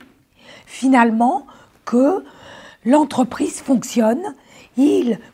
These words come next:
contribue directement au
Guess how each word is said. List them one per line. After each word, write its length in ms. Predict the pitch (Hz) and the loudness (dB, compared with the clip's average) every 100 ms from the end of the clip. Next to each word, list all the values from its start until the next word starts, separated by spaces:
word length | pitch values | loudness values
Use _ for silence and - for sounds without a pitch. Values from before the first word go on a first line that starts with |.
| - | 0
contribue 760 | 302 302 - 349 226 240 233 - _ _ _ _ _ - _ | 2 2 -2 -8 -4 -4 -4 -6 _ _ _ _ _ -20 _
directement 880 | 269 294 277 - - 214 196 196 240 _ - - - | 0 2 0 -4 -4 -6 -6 -10 -14 _ -20 -18 -4
au 220 | 226 180 | -4 -4